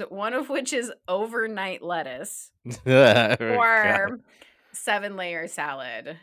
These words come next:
Speaker 1: and one of the layers is mayonnaise. <laughs> So, like, this is a salad we have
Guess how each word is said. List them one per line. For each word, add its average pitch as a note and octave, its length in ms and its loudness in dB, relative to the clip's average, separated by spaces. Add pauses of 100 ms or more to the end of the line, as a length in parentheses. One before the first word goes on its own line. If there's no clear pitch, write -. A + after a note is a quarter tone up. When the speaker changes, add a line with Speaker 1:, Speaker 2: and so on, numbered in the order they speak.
(160)
Speaker 1:
and F#3+ 260 -6
one G#3+ 300 -8
of A#3+ 240 -8
the F#3+ 120 -8
layers E3 520 -6
is D3+ 200 -16
mayonnaise. A#2 760 -16
<laughs> - 40 -20
So, - 180 -6 (1000)
like, D4 420 -2 (640)
this C#4 200 -6
is D#4 100 -8
a E4 80 -8
salad G3 500 -2
we F#3 140 -12
have D#3+ 240 -6